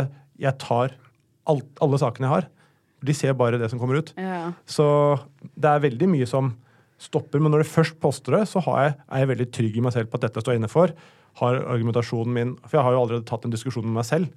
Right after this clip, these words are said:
Speaker 2: Mm.
Speaker 1: og argumentert for at dette er inne for. Så hvis jeg da kommer, kommer kritikk da, så er det ikke noe problem å stå i den. Eh, og det er litt sånn som irriterer meg, for folk sier,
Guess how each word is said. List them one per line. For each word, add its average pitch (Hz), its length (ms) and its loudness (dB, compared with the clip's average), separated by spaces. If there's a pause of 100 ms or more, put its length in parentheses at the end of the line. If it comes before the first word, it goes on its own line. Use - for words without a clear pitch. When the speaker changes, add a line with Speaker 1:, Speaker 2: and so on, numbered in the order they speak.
(260)
Speaker 2:
Mm. 180 140 -12 (180)
Speaker 1:
og 135 140 -4
argumentert 123 340 -2
for 127 80 -2
at 117 80 -6
dette 120 160 0
er 117 60 -2
inne 107 100 -4
for. 165 160 0 (240)
Så - 80 -14
hvis 135 80 -4
jeg 135 80 0
da 127 160 2
kommer, 120 480 0 (480)
kommer 113 240 -2
kritikk 139 240 -2
da, 143 140 -2 (340)
så - 160 -4
er 120 80 2
det 113 60 -12
ikke 143 80 -2
noe 139 100 -4
problem 127 320 2
å 120 60 -2
stå 117 180 -2
i 117 80 2
den. 160 140 2 (760)
Eh, 127 460 0 (640)
og 143 140 -2
det 185 100 2
er 220 140 4
litt 180 160 0
sånn 151 100 2
som 156 160 -4
irriterer 151 480 0
meg, 135 160 -2
for 143 80 -12
folk 139 220 -4
sier, 127 260 0